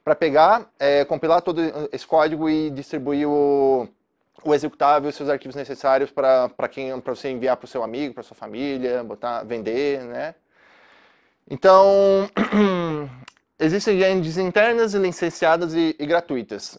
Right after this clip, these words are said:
É, as gratuitas, elas têm, pô, basicamente são, são ou feitas por comunidade ou são engines mais específicas. Você tem engines pra, pra visual novel, que são, são escritas em, em Python, são feitas pra, pra Python.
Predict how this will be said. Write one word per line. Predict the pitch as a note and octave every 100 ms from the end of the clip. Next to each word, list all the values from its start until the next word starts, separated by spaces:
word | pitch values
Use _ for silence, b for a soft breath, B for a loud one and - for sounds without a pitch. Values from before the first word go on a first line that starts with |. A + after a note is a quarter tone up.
| -
É, | B2 A#2+ A#2 A#2 G#2+ G2+ _ _ _ _ _ _ _
as | D#3
gratuitas, | F3 F#3+ G#3 G#3+ F3+ F3 C3 A2+
elas | D3+ D3+
têm, | - E3+ E3 D3
pô, | - F#3+ F3 C3 A#2 _
basicamente | - F#3+ A3+ F3+ -
são, | D#3+
são | C#3+ E3 D#3+ D#3 D3
ou | - G3
feitas | G3 E3+
por | - E3
comunidade | E3 D#3+ D#3 C#3+ D3 D#3 D#3
ou | C#3 D3 D3+
são | - D#3 D#3 D3+
engines | C#3+ D3+ C3+ C#3
mais | C#3 C3+ C#3
específicas. | B2+ - D#3 - - - G#2+
Você | A2+ A2+ A#2+
tem | B2+ C3 B2+ b b b b
engines | - C3+ C#3+
pra, | C#3 D3 C3+ B2+ B2+
pra | D3
visual | B2 C3 D3+
novel, | B2+ C#3+ D#3 D3
que | -
são, | D3+ C#3+ C3 A#2+
são | - B2
escritas | - C3 A2+
em, | A#2+ A#2
em | -
Python, | B2 D#3 D#3 D3 D3 B2 G#2+ A2+
são | C#3+ C#3
feitas | C3+ -
pra, | B2+ A#2+ A#2
pra | A#2+
Python. | - C#3 D3+ - D#3+